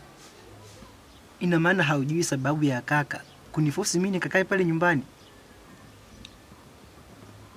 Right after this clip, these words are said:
Unaelewa Nijo? Tumezisikia audio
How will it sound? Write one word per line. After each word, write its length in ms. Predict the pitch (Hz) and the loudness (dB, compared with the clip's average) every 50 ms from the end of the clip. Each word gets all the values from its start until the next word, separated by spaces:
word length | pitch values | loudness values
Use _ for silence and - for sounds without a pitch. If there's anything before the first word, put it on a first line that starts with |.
| - - - - - - - | -20 -20 -20 -20 -20 -6 -2
Unaelewa 640 | 170 175 170 170 160 170 165 165 190 196 190 160 139 | 2 4 4 4 4 4 6 6 6 6 6 4 4
Nijo? 420 | 143 147 139 123 113 113 107 104 101 - - - - - - - - - - - - - - - - - - - - - - - - - - - - - - - - - - - - - - - - - - - - - - - - - - - - - - - - - - - - - | 4 2 2 0 -2 -6 -12 -14 -16 -18 -20 -20 -20 -20 -20 -20 -20 -20 -20 -20 -20 -20 -20 -20 -20 -20 -20 -20 -20 -20 -20 -20 -20 -20 -20 -20 -20 -20 -20 -20 -20 -20 -20 -20 -20 -20 -20 -20 -20 -20 -20 -20 -20 -20 -20 -20 -20 -20 -20 -20 -20 -20 -20 -20 -20 -20 -20 -20 -20 -8
Tumezisikia 720 | - 202 196 190 185 175 185 170 - - - 226 208 196 - | -2 2 4 4 4 4 4 2 0 0 2 2 2 2 4
audio 440 | - 202 190 185 180 165 160 143 127 | 2 2 2 2 2 2 2 0 0